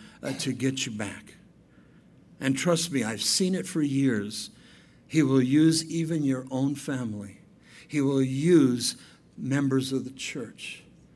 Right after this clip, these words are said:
It so easily happens. His methods are various ways. What doesn't work on you, he'll work it on somebody else.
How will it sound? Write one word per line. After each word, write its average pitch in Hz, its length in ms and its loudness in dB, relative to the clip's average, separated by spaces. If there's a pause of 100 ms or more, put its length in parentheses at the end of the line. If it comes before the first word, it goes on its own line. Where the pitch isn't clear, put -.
(260)
It 135 160 -4
so 160 540 2
easily 143 560 -2
happens. - 760 -12 (680)
His 160 280 2
methods 143 840 -2 (440)
are 147 380 -6
various 151 760 2
ways. 127 720 -4 (460)
What 165 200 0
doesn't 190 380 6
work 208 380 6
on 175 220 2
you, 208 480 4
he'll 160 180 2
work 175 320 2
it 170 100 4
on 147 140 2
somebody 135 560 0
else. 104 400 -12